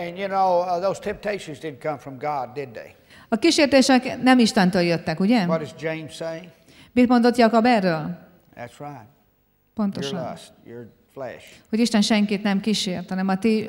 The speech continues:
Speaker 2: saját, ö, magatok kívánságai
Speaker 1: We're, we're
Speaker 2: kísértenek
Speaker 1: all
Speaker 2: benneteket.
Speaker 1: tempted differently because of our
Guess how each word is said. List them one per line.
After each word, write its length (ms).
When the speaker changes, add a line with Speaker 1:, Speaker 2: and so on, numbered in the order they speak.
Speaker 2:
saját, 460
ö, 280
magatok 400
kívánságai 920
Speaker 1:
We're, 20
we're 160
Speaker 2:
kísértenek 580
Speaker 1:
all 60
Speaker 2:
benneteket. 680
Speaker 1:
tempted 420
differently 600
because 560
of 100
our 300